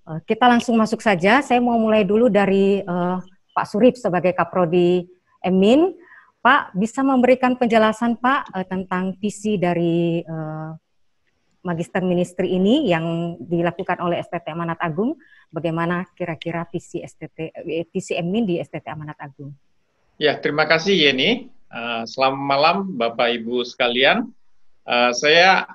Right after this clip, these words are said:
Speaker 2: dalam waktu yang singkat ini memberikan sedikit gambaran mengenai, eh, program studi, eh, Magister Ministry ini. Saya akan share, eh,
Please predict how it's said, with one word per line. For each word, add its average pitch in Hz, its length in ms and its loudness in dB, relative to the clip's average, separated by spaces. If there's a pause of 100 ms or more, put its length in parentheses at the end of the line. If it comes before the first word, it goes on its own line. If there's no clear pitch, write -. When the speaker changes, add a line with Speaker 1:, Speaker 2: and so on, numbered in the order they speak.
(180)
Speaker 2:
dalam 135 560 0
waktu 131 320 -2
yang 135 60 -8
singkat 131 340 -2
ini 170 160 -4
memberikan 131 480 -2
sedikit 127 480 -8
gambaran 113 560 -2
mengenai, 117 800 -4
eh, 107 240 -12 (320)
program 113 360 -2
studi, 123 520 -4 (480)
eh, 110 240 -8
Magister 117 640 -2
Ministry 117 560 -2
ini. 104 240 -8
Saya 147 320 2
akan 175 160 2
share, 143 400 2 (160)
eh, 110 440 -2